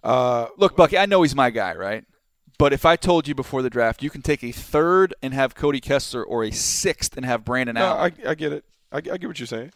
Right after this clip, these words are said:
Speaker 1: I get what you're
Speaker 2: Come
Speaker 1: saying.
Speaker 2: on, man. All right, let's move on. Let's, let's go positive, though. Let's go fourth round. Pick that you really liked in the fourth round. I'll, I'll start us off. I'll go New England Patriots, Malcolm Mitchell.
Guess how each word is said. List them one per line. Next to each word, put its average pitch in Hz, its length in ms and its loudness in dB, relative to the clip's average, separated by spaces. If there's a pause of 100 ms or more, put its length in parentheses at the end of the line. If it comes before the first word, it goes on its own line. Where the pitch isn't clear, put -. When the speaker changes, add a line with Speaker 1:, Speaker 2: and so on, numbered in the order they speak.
(140)
Speaker 1:
I 151 80 -8
get 151 80 -10
what 139 100 -16
you're 101 80 -18
Speaker 2:
Come 131 140 -10
Speaker 1:
saying. 101 100 -6
Speaker 2:
on, 71 80 -14
man. 71 180 -16 (640)
All 120 80 -2
right, 107 80 0
let's 143 160 -6
move 170 160 -4
on. 131 120 0
Let's, 147 200 -6
let's 156 200 -6
go 180 120 -4
positive, 110 500 -4
though. 101 100 -8
Let's 123 140 -6
go 139 160 -8
fourth 139 380 -8
round. 110 380 -6 (480)
Pick 185 180 4
that 180 100 -4
you 156 140 -6
really 160 180 0
liked 143 280 0
in 131 80 -6
the 123 60 -6
fourth 139 340 -4
round. 131 180 2
I'll, 139 180 2
I'll 147 160 0
start 143 300 -2
us 117 140 -8
off. 110 340 -4
I'll 156 120 2
go 170 100 -6
New 135 140 -10
England 131 200 -10
Patriots, 127 380 -8
Malcolm 117 320 -8
Mitchell. 107 280 -8